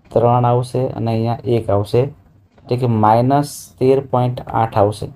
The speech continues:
નિશાની મોટી સંખ્યાને મૂકવાની ને એટલા માટે. એટલે માઇનસ તેર પોઇન્ટ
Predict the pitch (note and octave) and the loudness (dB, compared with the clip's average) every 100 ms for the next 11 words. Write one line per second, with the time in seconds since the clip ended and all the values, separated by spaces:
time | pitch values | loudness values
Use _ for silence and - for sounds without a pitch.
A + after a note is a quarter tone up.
0 | - A#2 B2 B2+ C3 C3+ D3 D3 D3+ D#3 | -8 -4 2 2 2 2 0 2 2 2
1 | D#3+ D#3+ E3+ F3+ B2+ A#2+ G#2 G2 G2 - | 0 2 2 2 0 0 0 0 -4 -10
2 | _ _ _ - _ _ _ B2 A#2 A2+ | _ _ _ -20 _ _ _ -2 0 2
3 | A2+ A2+ B2+ C3+ D3 D3+ - - _ _ | 2 4 2 2 0 -2 -12 -20 _ _
4 | _ _ _ _ - C3 D3 D3+ - _ | _ _ _ _ 2 4 6 2 -4 _
5 | - A#2 B2 B2+ | -4 -2 -2 -4